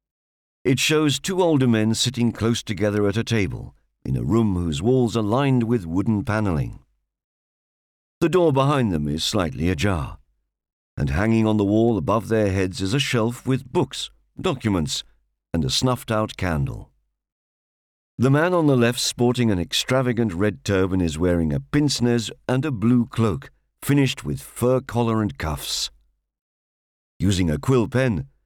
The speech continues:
the man is concentrating hard as he writes in a register on the table in front of him. On the left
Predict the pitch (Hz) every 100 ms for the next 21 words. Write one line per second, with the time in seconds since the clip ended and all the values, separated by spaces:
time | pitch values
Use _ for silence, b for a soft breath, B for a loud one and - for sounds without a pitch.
0 | _ _ _ _ _ 165 170 170 147 127
1 | 147 143 127 123 120 104 92 95 110 85
2 | 69 69 80 76 104 101 101 95 90 120
3 | 104 - 82 73 71 76 95 117 80 71
4 | 71 69 104 87 65 60 53 _ _ _
5 | _ _ _ _ _ _ _ _ _ _
6 | _ 139 139 120 151 - -